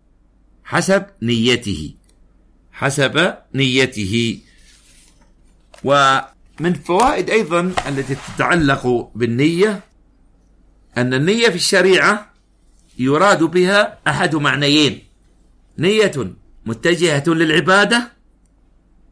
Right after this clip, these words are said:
هو الذي يقصد بها تمييز العبادات بعضها عن بعض أو تمييزها عن العادات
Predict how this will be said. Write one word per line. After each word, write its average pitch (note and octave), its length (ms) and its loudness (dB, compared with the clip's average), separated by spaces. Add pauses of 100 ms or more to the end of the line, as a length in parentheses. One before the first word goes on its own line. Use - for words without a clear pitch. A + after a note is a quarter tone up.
(260)
هو B2 140 0
الذي B2 280 0
يقصد A#2 360 -2
بها C3 300 -2
تمييز B2 420 0
العبادات A2 680 -2 (140)
بعضها B2 400 0
عن G#2+ 220 0
بعض A#2 400 -2 (400)
أو A#2+ 140 0
تمييزها A#2+ 600 0
عن B2 280 0
العادات A2 580 -2